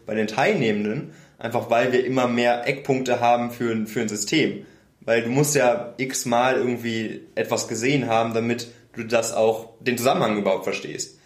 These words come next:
Und da reicht es nicht, wenn eine Person das mal persönlich erlebt hat. Klar, du kannst natürlich irgendwie einen Case machen mit einer, einer Person, die irgendwie einmal durchs Interview gegangen ist, erfolgreich. Aber ob das dann, ob die Sachen, die die Person sagt,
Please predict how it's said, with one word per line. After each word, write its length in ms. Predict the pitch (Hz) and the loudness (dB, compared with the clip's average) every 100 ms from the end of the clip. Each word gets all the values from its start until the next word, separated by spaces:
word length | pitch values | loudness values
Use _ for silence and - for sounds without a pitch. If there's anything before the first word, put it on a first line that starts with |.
| _ _ | _ _
Und 60 | 113 | -2
da 80 | |
reicht 300 | 110 127 139 | 2 2 0
es 140 | 127 - | -2 0
nicht, 400 | 135 - - - | 0 -2 -8 -4
wenn 480 | 120 120 120 117 - _ | 0 0 -2 -4 -12 _
eine 100 | 127 | -6
Person 260 | 127 123 127 | -2 0 2
das 140 | 147 | 2
mal 80 | - | 0
persönlich 480 | 104 104 110 185 117 | 0 0 2 2 2
erlebt 360 | 104 95 92 110 | 0 0 -2 0
hat. 320 | 135 - - - _ _ _ | 0 -2 -12 -20 _ _ _
Klar, 240 | - 107 104 | -2 2 2
du 80 | |
kannst 180 | 101 120 | 0 -2
natürlich 240 | 117 120 120 | 0 -2 -2
irgendwie 200 | 117 110 | -2 -2
einen 80 | |
Case 380 | 104 113 123 127 - - 113 | 0 0 2 0 -6 -12 -4
machen 200 | 117 120 | -2 -2
mit 100 | 113 | 0
einer, 360 | 110 110 110 | 2 2 2
einer 160 | 107 110 | 2 -2
Person, 340 | 113 113 120 | -2 -2 0
die 100 | 120 | 2
irgendwie 320 | 113 113 113 | 0 0 -2
einmal 260 | - 117 117 | 0 2 2
durchs 120 | 107 | 2
Interview 380 | 190 208 202 107 | 0 0 0 0
gegangen 440 | 104 98 98 98 101 | 0 0 0 0 -2
ist, 100 | 113 | -2
erfolgreich. 580 | 104 101 101 104 131 151 - - - _ _ _ - | -2 0 0 2 0 0 -10 -20 -20 _ _ _ -2
Aber 280 | 120 123 135 | 2 4 2
ob 100 | 147 | 2
das 220 | 139 - | 0 2
dann, 280 | 127 123 127 | 2 2 0
ob 140 | - | -2
die 100 | 135 90 | -6 -8
Sachen, 420 | 113 120 143 147 | 0 0 0 -2
die 100 | 135 | -2
die 80 | 127 | -2
Person 320 | 131 113 113 | 0 -2 0
sagt, 420 | 110 123 151 - | 2 2 -2 -6